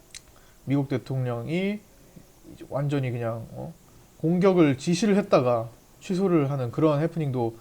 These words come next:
있었습니다. 그래서, 어, 굉장히 그것 때문에 그 소식이 전해지면서, 어, 하루 종일 계속 외국인의 매도 물량에,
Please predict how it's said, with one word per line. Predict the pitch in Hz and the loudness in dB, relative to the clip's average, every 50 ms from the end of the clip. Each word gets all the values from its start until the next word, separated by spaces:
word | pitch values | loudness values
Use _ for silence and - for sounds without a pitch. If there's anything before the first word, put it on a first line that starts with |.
| - - - - | -20 -18 -10 -10
있었습니다. | 135 135 151 143 - 135 123 117 113 117 117 | -8 -8 -8 -8 -8 -8 -6 -4 -2 -2 0
그래서, | 135 147 143 143 127 123 - - - - - - - - - | 0 0 0 0 -2 -4 -8 -20 -20 -20 -20 -20 -20 -16 -10
어, | - 117 117 117 | -8 -8 -8 -6
굉장히 | - - 170 175 185 190 180 165 | -2 0 2 4 4 4 4 2
그것 | - 180 180 190 190 190 | 2 4 2 2 2 2
때문에 | - 190 180 170 170 165 | 0 0 2 2 0 0
그 | 165 175 175 165 | 2 4 4 4
소식이 | 185 180 185 175 175 | 2 0 -2 -2 -2
전해지면서, | 139 143 139 143 127 - 127 123 123 123 120 127 156 170 175 185 190 - - - - - - - - - | -2 -2 -4 -4 -4 -6 -6 -6 -6 -6 -4 -4 -2 -2 -2 -2 -6 -10 -16 -20 -20 -20 -20 -20 -20 -16
어, | - - - - 101 98 104 | -16 -14 -12 -12 -12 -12 -12
하루 | - - 220 240 208 | -4 -2 0 2 2
종일 | 208 170 147 131 131 147 170 175 - - - _ - - - - - - | 2 2 0 0 -2 -2 -4 -6 -10 -14 -20 _ -20 -20 -20 -20 -20 -12
계속 | - 160 151 175 170 185 165 151 107 | -6 -2 -2 -2 0 -2 -4 -2 -2
외국인의 | 123 139 151 156 156 156 151 147 143 123 | -2 -2 0 2 2 2 2 0 -2 0
매도 | 123 135 160 | 0 0 2
물량에, | 165 156 147 143 139 143 139 139 135 135 131 131 - 135 135 127 131 151 | 0 0 0 0 2 2 2 0 -2 -6 -8 -10 -8 -6 -4 -4 -4 -6